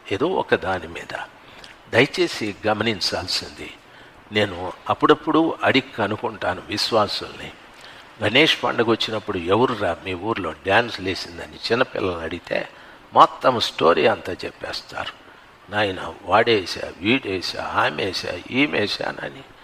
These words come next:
నా మతి నాశనం అయిపోతుంది. మనుషులా ఇల్లు? యేసుప్రభుని నమ్ముకొని ఈ పనులా చేసేది అని. గణేష్ ముందర డ్యాన్స్ ఎట్లొస్తుందిరా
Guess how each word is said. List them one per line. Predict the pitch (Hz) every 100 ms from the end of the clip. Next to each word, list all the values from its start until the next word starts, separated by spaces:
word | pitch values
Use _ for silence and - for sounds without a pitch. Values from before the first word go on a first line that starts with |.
| - - - -
నా | 107
మతి | 87 101 131 - 175
నాశనం | 123 101 107 - - -
అయిపోతుంది. | 107 - - - - - - -
మనుషులా | - 165 - - -
ఇల్లు? | 196 165 160 175 190 - - - - - - 110
యేసుప్రభుని | 143 - 170 - - 110 113 110
నమ్ముకొని | 95 104 127 - 139 107 95
ఈ | 120
పనులా | - - 98 87 -
చేసేది | 104 - - - 98 -
అని. | 143 170 160 - - - - - -
గణేష్ | 117 170 190 -
ముందర | 180 160
డ్యాన్స్ | 143 135 143 -
ఎట్లొస్తుందిరా | - - 113 - 101 - -